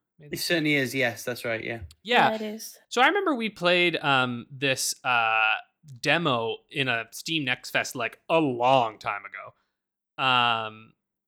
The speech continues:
Speaker 1: and I really, really, really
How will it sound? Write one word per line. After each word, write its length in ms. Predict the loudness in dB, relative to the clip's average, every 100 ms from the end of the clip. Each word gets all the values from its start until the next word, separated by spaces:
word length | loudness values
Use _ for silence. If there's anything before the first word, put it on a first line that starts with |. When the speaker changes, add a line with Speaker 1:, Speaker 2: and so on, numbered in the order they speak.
| _ _ _
Speaker 1:
and 480 | 0 2 4 2 -2 -6 _ _ _ _ _ _ _ _ _ _ _ _
I 240 | 4 4
really, 500 | 4 -2 -2 0 -2
really, 380 | -2 0 2 2
really 440 | 0 -2 -2 -6